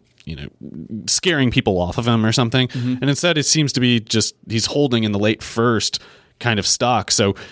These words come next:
Speaker 1: if the N F L takes him there, I'm buying back in because I'm assuming they basically determined they don't think the foot is an issue.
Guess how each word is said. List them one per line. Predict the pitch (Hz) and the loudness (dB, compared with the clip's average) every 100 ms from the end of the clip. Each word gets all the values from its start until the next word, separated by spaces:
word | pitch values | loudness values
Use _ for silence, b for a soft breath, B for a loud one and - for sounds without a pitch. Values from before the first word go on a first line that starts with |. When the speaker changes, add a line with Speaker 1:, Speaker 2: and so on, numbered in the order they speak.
| B | B
Speaker 1:
if | - | -2
the | 147 | 2
N | 165 | 2
F | 233 | 2
L | 220 | 0
takes | - 120 - | 0 0 2
him | 175 | 2
there, | 180 190 196 - | 2 2 2 0
I'm | 110 | 0
buying | 120 123 113 | 2 2 2
back | 101 95 - | 2 0 2
in | 95 90 | 0 0
because | 90 90 98 87 | -2 -2 -2 0
I'm | 90 | 0
assuming | 87 - 117 107 101 98 | 0 2 2 2 0 0
they | 95 | 0
basically | 92 - 90 87 - 87 | 0 -2 -2 0 0 -2
determined | 92 - 98 92 87 | -4 -4 -4 -2 -4
they | 85 87 - - | -2 -4 -6 -2
don't | 95 95 | -2 -2
think | 101 92 | -4 -4
the | |
foot | - - 104 | -6 0 2
is | 92 | 2
an | 98 - | -2 -4
issue. | 95 - 95 95 | -4 -2 0 -2